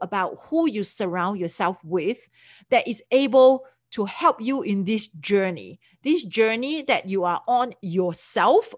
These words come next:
physically doing the work, and your team of supporters and cheerleaders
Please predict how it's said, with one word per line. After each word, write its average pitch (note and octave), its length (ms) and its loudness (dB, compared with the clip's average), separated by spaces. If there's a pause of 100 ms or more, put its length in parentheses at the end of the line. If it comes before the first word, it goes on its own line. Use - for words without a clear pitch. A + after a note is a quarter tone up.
physically B3+ 460 -4
doing G#3 400 -4
the E3+ 80 -2
work, A#3 420 2 (400)
and G3+ 380 2
your F3 400 0 (100)
team F4+ 400 -4
of G3+ 120 -4
supporters G#3+ 720 -6 (120)
and F#3 140 -6
cheerleaders G#3+ 520 -2